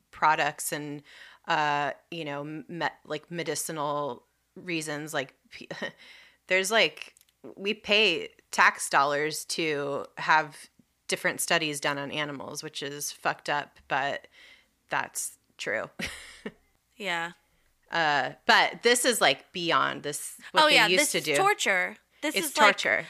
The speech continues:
Speaker 2: they
Speaker 1: Yeah.
Speaker 2: would, like, skin animals while they were alive just to, like, see how it, they reacted and shit. It's like, n-, nothing's gonna like being skinned <laughs> alive.
Speaker 1: <laughs> Yeah, yeah.
Speaker 2: I think I, I can make that, uh, uh, assumption.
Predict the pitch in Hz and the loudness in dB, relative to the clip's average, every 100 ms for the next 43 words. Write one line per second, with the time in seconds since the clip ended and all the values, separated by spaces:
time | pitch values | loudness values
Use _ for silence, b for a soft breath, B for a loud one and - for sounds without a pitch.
0 | - 285 294 285 311 349 277 - - - | -8 2 4 4 2 0 0 -8 -12 -2
1 | 233 254 226 202 214 196 190 175 175 - | 0 2 0 -2 -2 -6 -8 -8 -12 -16
2 | 120 185 190 190 185 175 175 175 160 165 | -4 -2 -2 -4 -4 -2 2 4 2 -2
3 | 170 - 190 - - 180 170 - - 180 | -10 -10 -10 -10 -8 -6 -8 -10 -14 -10
4 | 160 175 170 160 160 156 _ _ _ - | -8 -2 0 -2 -6 -12 _ _ _ -10
5 | 175 - 170 170 185 170 156 - 165 156 | -8 -6 -6 -6 -8 -4 -4 -6 -16 -16
6 | 156 - 131 139 - 226 208 190 196 202 | -10 -8 -8 -10 -8 -4 -4 -6 -12 -12
7 | 214 240 269 247 226 202 185 175 180 - | -4 -4 -4 -10 -10 -10 -8 -6 -8 -8
8 | 170 165 - - 214 208 185 240 233 202 | -14 -14 -18 -10 -6 -4 0 2 2 2
9 | 196 170 214 - 180 98 - - - - | -4 2 2 6 6 6 4 -4 -6 -4
10 | - 240 226 - 202 208 - 233 269 202 | 0 -2 -4 -2 0 0 4 2 2 -6
11 | 175 170 185 180 175 170 170 175 _ 190 | -10 -4 0 0 0 -4 -4 -8 _ -14
12 | 180 170 - 185 185 175 180 180 | -12 -14 -16 -16 -14 -12 -12 -12